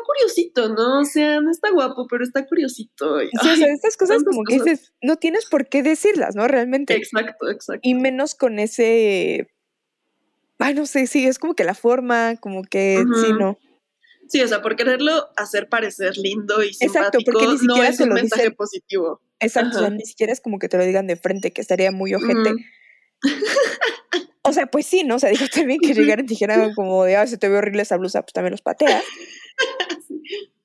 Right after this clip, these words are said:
Speaker 2: Pero ni siquiera es como la intención, ¿sabes? Es como hacerte sentir
Speaker 1: Ujú.
Speaker 2: mal sin que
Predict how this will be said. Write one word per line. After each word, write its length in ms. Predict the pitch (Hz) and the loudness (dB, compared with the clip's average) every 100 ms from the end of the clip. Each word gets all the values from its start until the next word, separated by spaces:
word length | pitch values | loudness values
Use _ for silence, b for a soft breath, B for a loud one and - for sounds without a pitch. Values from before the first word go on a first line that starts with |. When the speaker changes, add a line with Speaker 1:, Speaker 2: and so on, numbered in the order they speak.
| - | -2
Speaker 2:
Pero 200 | 311 294 | 2 2
ni 140 | 285 | 0
siquiera 340 | 285 247 269 359 | -2 0 0 0
es 80 | |
como 240 | - 233 196 | -2 -2 0
la 120 | 190 | -2
intención, 640 | 185 190 185 185 233 247 | -6 -4 -4 -2 0 0
¿sabes? 260 | 214 196 233 | 0 -2 -2
Es 100 | 240 | -4
como 200 | 277 320 | -2 -2
hacerte 360 | 247 208 226 | 0 -2 -2
sentir 360 | 269 226 214 208 | -2 -2 0 0
Speaker 1:
Ujú. 60 | 202 | 2
Speaker 2:
mal 220 | 196 240 | 0 -2
sin 160 | 240 208 | -8 -8
que 280 | - 175 - | -2 -4 -4